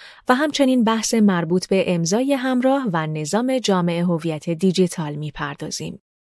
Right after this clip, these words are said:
بی تردید اصلی ترین پیشران تجاری برای مشارکت اپراتورها و بازیگران خدمات مالی ارائهٔ ارزش پیشنهادی متمایز به بازاره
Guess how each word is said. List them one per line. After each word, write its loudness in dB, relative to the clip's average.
بی 6
تردید 2
اصلی 2
ترین 2
پیشران 0
تجاری 6
برای 4
مشارکت 2
اپراتورها 0
و 0
بازیگران 0
خدمات 2
مالی 4
ارائهٔ 2
ارزش 0
پیشنهادی 0
متمایز 4
به -2
بازاره -4